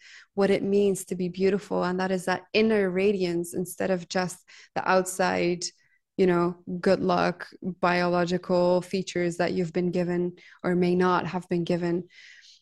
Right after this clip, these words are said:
And so the courtesans, they were women who were incredibly powerful in the way that they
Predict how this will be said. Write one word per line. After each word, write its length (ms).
And 140
so 120
the 120
courtesans, 720
they 240
were 320
women 500
who 220
were 140
incredibly 840
powerful 800
in 160
the 80
way 160
that 240
they 400